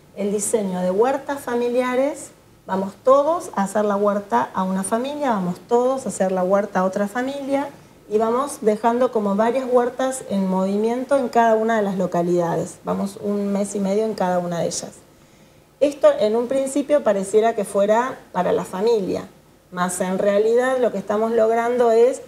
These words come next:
generar ese entramado colectivo que después vamos a volver a pasar y que eso va creciendo y va creciendo y va generando un valor agregado.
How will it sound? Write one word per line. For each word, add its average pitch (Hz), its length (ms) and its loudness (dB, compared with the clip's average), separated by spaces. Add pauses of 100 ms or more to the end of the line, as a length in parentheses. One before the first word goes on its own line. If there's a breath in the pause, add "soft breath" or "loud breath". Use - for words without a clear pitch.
(240)
generar 196 680 2
ese 202 300 -4
entramado 190 1300 0
colectivo 240 880 0
que 202 140 0
después 208 280 -2
vamos 220 300 -2
a 196 60 0
volver 190 460 2
a 277 100 0
pasar 247 640 2 (340 loud breath)
y 220 80 -6
que 277 160 -2
eso 277 240 2
va 269 200 0
creciendo 247 680 2
y 220 80 6
va 247 140 2
creciendo 240 420 -4
y 247 60 0
va 269 160 2
generando 233 560 0
un 226 80 0
valor 202 260 0
agregado. 185 640 0